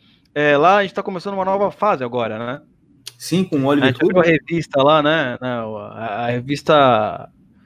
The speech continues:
Speaker 1: é, que o, o pessoal queria uma, um guia de podcast, e no final tá fazendo um guia que virou uma revista.
Speaker 2: Cara,
Speaker 1: Tá ficando,
Speaker 2: achei isso
Speaker 1: tá
Speaker 2: muito,
Speaker 1: ficando
Speaker 2: muito
Speaker 1: massa.
Speaker 2: legal. Achei a intelig-, mas eu, porque quando, quando anunciou o Oliver Clube, eu falei assim, "Não, beleza, já tô acostumado com esse pa-, esse modelo de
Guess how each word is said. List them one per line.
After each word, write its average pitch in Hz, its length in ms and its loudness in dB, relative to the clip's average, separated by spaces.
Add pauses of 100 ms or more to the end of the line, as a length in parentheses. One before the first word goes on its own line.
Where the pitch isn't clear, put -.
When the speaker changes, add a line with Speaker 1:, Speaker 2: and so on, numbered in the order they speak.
(600)
Speaker 1:
é, - 480 -16
que - 80 -6
o, 139 60 0
o 151 140 0
pessoal 165 260 4
queria 180 200 4
uma, 185 240 4
um 160 140 -2
guia 156 300 2
de 127 80 -8
podcast, 156 680 2
e 165 60 -8
no 160 80 -10
final 170 240 -6
tá 170 100 -2
fazendo 156 220 -4
um 135 40 -6
guia 160 220 0
que 160 140 -12
virou 160 180 0
uma 175 100 0
revista. 160 680 0 (400)
Speaker 2:
Cara, 175 220 2
Speaker 1:
Tá - 80 -4
ficando, 330 60 4
Speaker 2:
achei 311 120 4
isso - 120 -2
Speaker 1:
tá 170 80 -2
Speaker 2:
muito, 185 160 0
Speaker 1:
ficando 254 80 -2
Speaker 2:
muito 185 100 -6
Speaker 1:
massa. 208 300 2
Speaker 2:
legal. 131 400 -4
Achei 127 260 -4
a 175 60 -2
intelig-, 147 400 -2
mas 139 200 -2
eu, 143 100 -6
porque - 180 -20
quando, 233 240 2 (120)
quando 240 200 -2
anunciou 165 380 2
o 143 40 4
Oliver 123 300 -2
Clube, 175 220 -8
eu - 20 -16
falei 180 180 -4
assim, 123 300 -6 (760)
"Não, 123 200 -2
beleza, 123 280 2
já 120 140 0
tô 151 140 -4
acostumado 147 500 -2
com 165 60 -6
esse - 140 -8
pa-, 175 240 2
esse 135 180 -6
modelo 147 460 2
de 165 280 -4